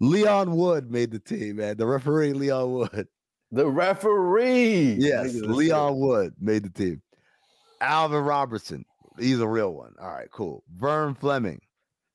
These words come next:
Speaker 1: again, he was a real one. Michael Jordan, Chris Mullin, Sam Perkins, Wayman Tisdale. Th-, them niggas was doing work in college.
Speaker 2: Yeah, yeah.
Speaker 1: Jeff Turner was doing work in college. Joe Klein,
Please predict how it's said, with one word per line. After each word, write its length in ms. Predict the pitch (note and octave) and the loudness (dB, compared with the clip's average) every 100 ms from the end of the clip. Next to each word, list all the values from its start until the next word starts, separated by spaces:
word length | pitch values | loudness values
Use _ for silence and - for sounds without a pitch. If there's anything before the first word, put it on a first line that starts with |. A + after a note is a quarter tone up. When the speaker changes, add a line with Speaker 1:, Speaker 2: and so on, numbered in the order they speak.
| - | -12
Speaker 1:
again, 380 | F#2 C3+ B2+ G2+ | -8 -4 -4 -2
he 140 | B2+ | -4
was 100 | G#2+ | -4
a 80 | G#2 | -6
real 260 | G#2+ G2 D#2 | -4 -6 -6
one. 160 | A#1+ _ _ _ _ _ _ _ | -16 _ _ _ _ _ _ _
Michael 360 | - C3+ C#3+ C#3 | -4 -2 -2 -2
Jordan, 360 | A#2+ C3+ A2+ F#2+ | -2 0 -2 -4
Chris 320 | D3 C3+ - | -4 -4 -4
Mullin, 360 | C#3 C3 B2+ | -4 -2 -4
Sam 300 | A#2+ C3 A#2 | -6 -4 -4
Perkins, 720 | G#2+ C#3+ C3+ C3 B2 A#2+ - - _ _ _ _ - | -4 -4 -4 -2 -2 -2 -6 -16 _ _ _ _ -4
Wayman 340 | B2 B2+ A2+ | -2 0 -2
Tisdale. 420 | - A#2+ A#2 A2 | -4 -2 0 -2
Th-, 140 | B2 C#3 | -2 -4
them 200 | D#3+ E3 | 0 2
niggas 120 | C3+ | 2
was 160 | A2+ F#2+ | -2 -4
doing 300 | G#2+ G2 F#2+ | 0 0 2
work 260 | A#2+ A2+ | 0 -2
in 100 | F#2+ | -6
college. 340 | F#2 G#2 D#2+ G2 | -6 -4 -4 -4
Speaker 2:
Yeah, 160 | E2+ C2+ | -6 -8
yeah. 240 | - E2+ C#2 _ _ _ _ _ - | -8 -8 -8 _ _ _ _ _ -8
Speaker 1:
Jeff 220 | A#2+ D3 - | -2 -2 -2
Turner 260 | D3+ B2 | -2 -2
was 140 | A2 G2+ | -2 -2
doing 220 | A2 G#2 | -4 -2
work 180 | G#2+ F#2 | -4 -4
in 60 | F2+ | -4
college. 260 | F#2 D#2 _ _ _ _ _ _ _ _ _ _ _ _ _ F#2+ | -4 -4 _ _ _ _ _ _ _ _ _ _ _ _ _ -20
Joe 320 | F2 D3+ G3+ G#3 | -4 0 0 0
Klein, 800 | G#3+ G3+ E3 B2+ A2 G#2 G2+ | 0 0 2 0 -2 -4 -6